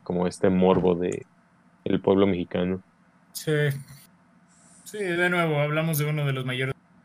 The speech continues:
Speaker 2: del país. Ah, de nuevo, algo que no entiendo tampoco, pero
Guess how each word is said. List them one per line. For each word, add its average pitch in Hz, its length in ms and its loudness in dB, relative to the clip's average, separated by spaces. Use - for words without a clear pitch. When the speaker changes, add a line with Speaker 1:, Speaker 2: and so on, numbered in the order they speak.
Speaker 2:
del - 80 -20
país. 120 400 -8
Ah, 113 380 -12
de 151 100 -6
nuevo, 123 220 -2
algo 131 200 -2
que 131 80 -6
no 131 100 -2
entiendo 143 520 0
tampoco, 139 500 -2
pero 123 300 -8